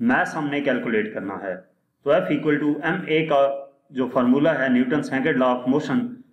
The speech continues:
वो हम apply करेंगे। तो solution start करते हैं इसका। F equal आ गया M A K, इसमें से M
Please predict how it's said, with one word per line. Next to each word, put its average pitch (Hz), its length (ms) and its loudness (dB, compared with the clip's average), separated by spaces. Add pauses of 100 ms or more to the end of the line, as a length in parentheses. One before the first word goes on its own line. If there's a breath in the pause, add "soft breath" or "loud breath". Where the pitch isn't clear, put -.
(160)
वो 156 120 4
हम 151 220 2
apply 123 320 0
करेंगे। 160 400 0
तो - 440 -12
solution 147 440 0
start 160 340 -4
करते 165 220 -2
हैं 160 240 0
इसका। 156 280 -2 (480)
F 165 220 0
equal 143 280 2
आ 135 100 4
गया 151 160 2 (120)
M 143 120 -2
A 135 180 -4 (120)
K, - 120 -6 (420)
इसमें 160 300 0
से 170 140 0 (220)
M 202 120 0